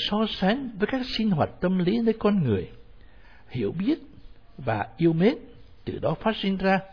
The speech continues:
lời và tình yêu. Đức tin không làm cho lý trí bị tê liệt. Trái lại, đức tin nâng cao và kích thích hoạt động của lý trí, như Thánh cha Gioan Phaolô đệ nhị đã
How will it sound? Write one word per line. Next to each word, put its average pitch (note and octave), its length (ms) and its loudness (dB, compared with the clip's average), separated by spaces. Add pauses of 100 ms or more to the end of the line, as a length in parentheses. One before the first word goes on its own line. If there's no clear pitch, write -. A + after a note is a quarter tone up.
(120)
lời B2 360 2 (300)
và G#2+ 180 -2 (120)
tình F#2 180 -2
yêu. E3 220 2 (1600)
Đức C#4 100 4 (120)
tin A#3+ 160 6
không B3+ 220 2
làm D3+ 240 8
cho G3+ 140 10
lý A#3+ 200 4
trí B3 180 0
bị - 160 -4 (120)
tê C#3+ 240 6
liệt. F2 180 -2 (640)
Trái A3 200 2
lại, D#3+ 280 4 (120)
đức - 200 0
tin F#3+ 180 0 (160)
nâng A#3 200 6
cao A3 440 2
và - 160 -8 (100)
kích A#3 200 0
thích C4+ 140 -4
hoạt - 280 0
động - 200 0
của - 140 -6
lý B2+ 220 -4
trí, G3 300 -2 (680)
như F#3 100 4
Thánh G#3 240 -2
cha F3 160 4 (100)
Gioan E3+ 160 4
Phaolô F3+ 340 2
đệ C3+ 180 2
nhị A#2+ 220 -2
đã F3 120 2